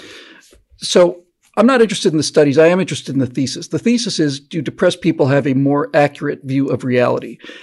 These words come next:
And I think the answer is no. Um, what depression does for you when you're in the midst of it is, it's like if you take a, a, a photograph of a nice,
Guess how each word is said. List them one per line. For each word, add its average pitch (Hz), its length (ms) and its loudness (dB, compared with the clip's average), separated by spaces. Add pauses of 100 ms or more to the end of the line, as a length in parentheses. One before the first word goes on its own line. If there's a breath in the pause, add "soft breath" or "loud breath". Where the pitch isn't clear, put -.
(220 loud breath)
And 156 120 4
I 165 100 4
think 180 240 -6
the 170 120 0
answer 175 260 -4
is 143 220 -6
no. 156 400 -4 (480 loud breath)
Um, 139 400 -6 (140)
what 170 240 -2
depression 208 500 -2
does 185 180 2
for - 140 -8
you 156 140 -2
when 147 160 -2
you're 147 100 0
in 143 120 0
the 143 60 -2
midst 160 360 -4
of 131 140 -2
it 131 100 -6
is, 143 400 -8 (400 loud breath)
it's - 160 -6
like 156 180 0
if 165 320 -4
you 160 60 -8
take 185 240 -2
a, 131 240 -2
a, 139 160 -4
a 143 180 -10
photograph 156 560 0
of 123 100 -6
a - 40 -2
nice, 139 400 -2